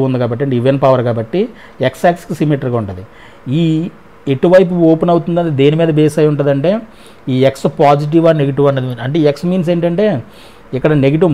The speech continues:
minus four ఏఎక్స్, four X positive. నువ్వు గుర్తుపెట్టుకోవడం గురించి చెప్తున్నాను. ఇది ఫోర్ ఏఎక్స్ ప్లస్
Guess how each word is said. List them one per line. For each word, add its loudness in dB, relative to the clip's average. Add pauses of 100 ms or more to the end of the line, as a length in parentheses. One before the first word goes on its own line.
minus 0
four 2
ఏఎక్స్, 0 (840)
four 6
X -2
positive. 2
నువ్వు -4
గుర్తుపెట్టుకోవడం 0
గురించి -2
చెప్తున్నాను. -2
ఇది -2 (640)
ఫోర్ 4
ఏఎక్స్ 0 (120)
ప్లస్ 2